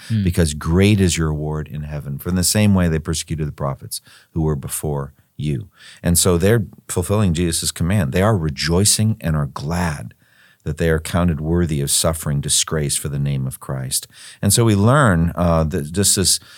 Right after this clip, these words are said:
Speaker 2: this apostolic boldness. They are fearless. They're not afraid to be beaten,
Speaker 1: Hmm.
Speaker 2: and they're not afraid to die. And, and there's a certain mark of honor, as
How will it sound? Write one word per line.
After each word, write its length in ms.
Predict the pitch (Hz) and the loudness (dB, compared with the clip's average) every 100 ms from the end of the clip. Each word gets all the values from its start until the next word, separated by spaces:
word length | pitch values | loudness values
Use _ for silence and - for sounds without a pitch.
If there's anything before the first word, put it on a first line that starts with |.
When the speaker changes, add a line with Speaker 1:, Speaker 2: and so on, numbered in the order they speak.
| - - | -18 -4
Speaker 2:
this 200 | 90 - | -2 0
apostolic 640 | 104 110 131 - 101 87 | 0 2 0 2 2 0
boldness. 540 | 71 92 92 76 67 - | -2 0 0 0 -4 -2
They 160 | 110 | -2
are 100 | - | -2
fearless. 560 | 143 - 147 165 65 - | -4 -4 -4 -4 -4 -2
They're 140 | 82 | 0
not 180 | 80 82 | 0 0
afraid 460 | 76 - 78 76 - | -2 -2 -2 -2 -6
to 100 | 71 | -8
be 80 | 69 | -6
beaten, 440 | 101 143 147 147 - - | -4 -2 -2 -2 -4 -4
Speaker 1:
Hmm. 160 | 120 | 0
Speaker 2:
and 120 | 127 113 | 4 4
they're 80 | |
not 260 | 101 92 90 | 4 4 2
afraid 580 | 87 - 80 76 69 - - | 0 0 0 0 -4 -10 -10
to 100 | 73 | -8
die. 440 | 67 64 60 - _ - - - | -6 -6 -6 -12 _ -20 -18 -6
And, 140 | 233 | -4
and 160 | - 180 | 0 2
there's 160 | 180 160 | 2 2
a 40 | |
certain 380 | 139 143 113 98 | 2 2 2 2
mark 400 | 92 101 117 113 | 4 6 4 2
of 140 | 90 - | -2 0
honor, 460 | 82 104 82 65 - | 2 2 2 -2 -2
as 580 | 85 85 80 - - | 0 2 2 0 -2